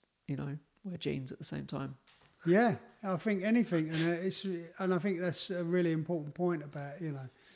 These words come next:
Speaker 2: I mean, I, I put myself in many different boxes, you know, in life, and just looking for solutions to, you know, to feel okay, and, and, and the real solution has been to undo all of that work, really,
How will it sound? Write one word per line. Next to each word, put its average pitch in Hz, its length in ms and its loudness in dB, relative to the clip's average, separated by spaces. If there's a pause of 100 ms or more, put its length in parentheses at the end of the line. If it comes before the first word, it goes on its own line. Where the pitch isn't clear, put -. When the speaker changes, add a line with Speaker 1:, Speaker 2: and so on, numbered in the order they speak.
(240)
Speaker 2:
I 151 60 -4
mean, 147 220 0
I, 147 300 -2 (160)
I 143 120 -4 (300)
put 160 160 -4
myself 143 400 -6
in 135 200 -6 (100)
many 151 300 -2
different 135 420 -10 (140)
boxes, - 580 -10
you 143 80 -8
know, 131 80 -10 (100)
in 131 160 -8
life, 131 360 -12
and 120 120 -12 (640)
just - 320 -4
looking 143 300 0
for 131 160 -8
solutions 143 800 -2
to, 131 260 -4 (140)
you 139 160 -4
know, 127 120 -8 (120)
to 135 100 -6
feel 139 380 -2
okay, 139 500 -6
and, 120 160 -10 (680)
and, 147 260 -2
and 151 220 2
the 147 120 4
real 165 240 8
solution 160 520 4
has 143 140 0
been 156 200 2
to 156 160 2
undo 160 360 4
all 165 180 6
of 131 120 0
that 127 180 -8
work, 131 320 -8
really, 123 320 -8